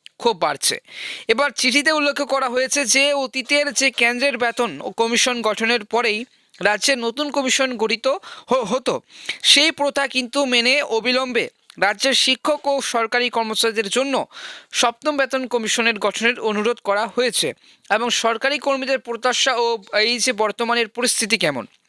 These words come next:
চিঠিতে স্পষ্ট উল্লেখ করা হয়েছে যে রাজ্য সরকার যদি এই দাবিগুলির বিষয়ে দ্রুত ইতিবাচক পদক্ষেপ গ্রহণ করে, তবে তা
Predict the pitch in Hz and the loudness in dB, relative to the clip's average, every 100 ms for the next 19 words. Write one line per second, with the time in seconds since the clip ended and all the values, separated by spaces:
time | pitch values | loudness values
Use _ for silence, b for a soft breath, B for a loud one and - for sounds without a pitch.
0 | _ _ _ _ _ _ B B B B | _ _ _ _ _ _ B B B B
1 | B - 262 294 285 339 269 - 302 - | B 2 2 4 4 2 2 0 -2 0
2 | 311 302 285 285 285 277 254 269 - 294 | 0 0 0 0 0 0 0 0 0 2
3 | 226 285 247 233 208 285 262 269 262 269 | 2 2 2 -2 0 0 2 0 0 -2
4 | 254 240 269 277 240 240 233 220 247 240 | -2 2 2 4 2 2 2 2 2 0
5 | 202 247 202 110 - _ _ - 214 - | 0 0 0 -2 -14 _ _ -4 0 2
6 | 254 226 214 240 262 254 214 226 226 247 | 2 0 -4 -4 2 0 0 -2 0 0
7 | 240 - 220 214 220 220 185 180 220 226 | -4 -4 -2 0 0 -2 -2 -2 -2 -2
8 | 190 - 226 214 285 B B B 208 208 | -6 -2 0 2 -2 B B B 0 0
9 | - 233 | 2 0